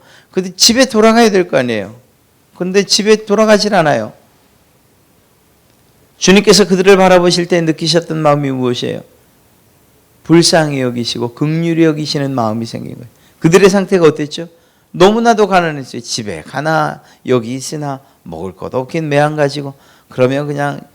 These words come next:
이곳에서 주님 말씀 듣는 게 낫지"라고 그래 생각하던 사람들이에요. 실제적으로 가난하던, 가난하던 그 사람들이에요. 사랑하는 성도 여러분, 가난은 빈 것이에요, 빈 것.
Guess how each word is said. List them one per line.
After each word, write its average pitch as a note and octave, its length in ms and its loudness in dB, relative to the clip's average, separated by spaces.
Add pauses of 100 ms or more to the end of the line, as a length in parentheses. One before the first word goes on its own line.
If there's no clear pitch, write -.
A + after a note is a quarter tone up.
(160)
이곳에서 C#3 640 -4
주님 D3 280 -4
말씀 C#3 360 -2
듣는 C3 260 -6
게 B2+ 140 -4
낫지"라고 C#3 1160 -8
그래 F3 160 2
생각하던 E3 540 -4
사람들이에요. A#2+ 460 -8 (200)
실제적으로 A3 720 4
가난하던, D3+ 680 2
가난하던 C#3 680 2 (240)
그 D3 120 0
사람들이에요. A#2+ 680 -6 (2000)
사랑하는 E3 460 2
성도 C#3 260 -4
여러분, G#2+ 320 -8 (1200)
가난은 D3+ 560 -2
빈 D#3 300 -2
것이에요, B2 460 0
빈 G#2+ 280 -12
것. - 120 -20